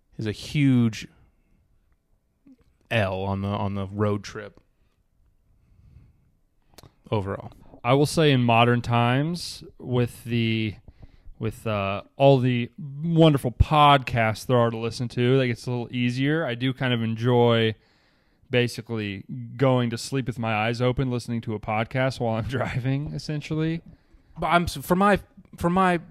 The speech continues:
Speaker 1: point of view, I think leaving the driver out to, hanging out to dry,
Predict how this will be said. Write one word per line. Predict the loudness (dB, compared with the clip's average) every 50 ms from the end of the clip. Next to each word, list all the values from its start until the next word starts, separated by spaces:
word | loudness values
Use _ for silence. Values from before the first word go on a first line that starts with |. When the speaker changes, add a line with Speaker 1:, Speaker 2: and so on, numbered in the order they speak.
| -2 0
Speaker 1:
point | 2 2 2 0
of | 0 0
view, | 0 0 2 2 0 -2 -4 -8 _ _ _ _ _ _ _ _ _ _ _ 0
I | 2 2
think | 2 2 -2 -2 -2
leaving | -2 2 4 4 4 4 2 0 -2 0
the | 0 0 0 -2
driver | -2 0 2 4 4 4 4 2 -2 -2 -2 -4 -6 -8 -14 _ _ _ _ _ _ _ _ _ _ _ _ -8
out | -6 -6 -6 -6
to, | -8 -10 -10 -12 -18 _ -16 -8
hanging | -6 -4 -4 -4 -4
out | -4 -6 -6
to | -6 -8
dry, | -6 -4 -2 0 0 0 0 -2 -4 -6